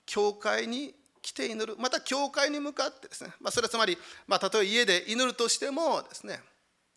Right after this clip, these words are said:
教会を覚えて祈るですね、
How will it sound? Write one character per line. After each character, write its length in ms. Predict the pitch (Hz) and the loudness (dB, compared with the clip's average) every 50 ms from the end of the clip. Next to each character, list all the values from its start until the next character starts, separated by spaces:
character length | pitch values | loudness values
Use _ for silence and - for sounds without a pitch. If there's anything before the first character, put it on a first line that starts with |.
| _ _ _ _ _ _ _ _ _ _ _ _ _ _ | _ _ _ _ _ _ _ _ _ _ _ _ _ _
教 240 | - - 208 202 196 | -2 2 4 4 4
会 200 | - - 202 202 | 4 2 2 4
を 160 | 208 214 208 | 4 4 4
覚 200 | 185 214 240 254 | 4 4 2 2
え 40 | 247 | 2
て 120 | - 196 | 0 -2
祈 140 | 190 190 214 | -2 -2 -2
る 100 | 226 196 | -4 -4
で 80 | - - | -6 -8
す 80 | - | -12
ね、 160 | - 196 190 | -12 -12 -12